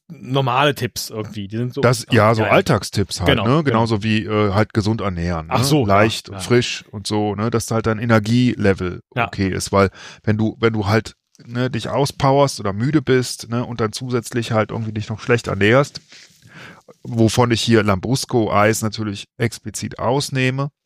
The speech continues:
Speaker 2: ja, ähm, dann ist klar, dass das nicht
Speaker 1: Mussten Sie sich jetzt gerade die Nase putzen, nachdem Sie von schlechter Ernährung gesprochen haben?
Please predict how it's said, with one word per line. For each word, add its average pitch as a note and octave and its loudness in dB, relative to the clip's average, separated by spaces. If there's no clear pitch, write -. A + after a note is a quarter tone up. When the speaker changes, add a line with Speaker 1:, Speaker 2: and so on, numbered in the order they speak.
Speaker 2:
ja, G#2+ -4
ähm, G2 0
dann G#2 2
ist G#2 -6
klar, G2 4
dass F#2 -2
das - -8
nicht - -14
Speaker 1:
Mussten B2 -4
Sie C#3+ 0
sich D3 0
jetzt C3+ 0
gerade B2 -2
die B2 -2
Nase B2 -2
putzen, - -2
nachdem B2+ 0
Sie C3+ 2
von A#2 0
schlechter - -2
Ernährung A2 -2
gesprochen D#3 -4
haben? E3+ -2